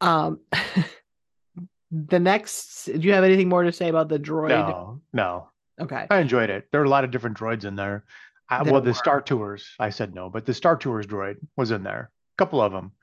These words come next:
Speaker 2: Right?
Speaker 1: Like, there was a bunch of 'em, like, around a table
Speaker 2: Yeah.
Speaker 1: or something.
Speaker 2: Yeah.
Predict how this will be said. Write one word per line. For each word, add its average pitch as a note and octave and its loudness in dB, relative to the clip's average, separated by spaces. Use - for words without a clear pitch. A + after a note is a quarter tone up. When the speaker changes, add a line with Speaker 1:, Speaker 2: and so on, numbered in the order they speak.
Speaker 2:
Right? G#2 0
Speaker 1:
Like, D#3 4
there E3 4
was D#3+ 4
a D3 -2
bunch F3 2
of D#3+ -2
'em, D3 0
like, C#3+ -4
around C#3+ -2
a C3+ -6
table C3 0
Speaker 2:
Yeah. - -20
Speaker 1:
or - -18
something. B2+ -8
Speaker 2:
Yeah. G#2+ 0